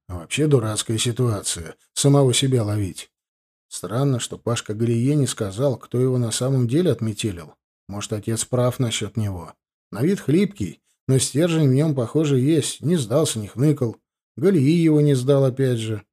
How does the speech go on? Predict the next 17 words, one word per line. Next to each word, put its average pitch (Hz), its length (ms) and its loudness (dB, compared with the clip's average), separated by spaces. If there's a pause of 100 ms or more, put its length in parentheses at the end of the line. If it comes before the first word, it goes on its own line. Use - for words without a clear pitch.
(460)
Марат 110 380 -2
встретился 107 640 -2
с - 100 -8
несколькими 113 600 0
бывшими 107 480 -4
одноклассниками 156 880 -2
в 156 80 2
этот 156 260 -2
вечер, 147 680 2
вернулся 143 540 2
поздно 143 420 2
выпивший. 110 680 -2 (120)
Галия 135 560 2
и 113 60 2
отец 143 300 0
уже 117 220 0
спали. 95 540 -6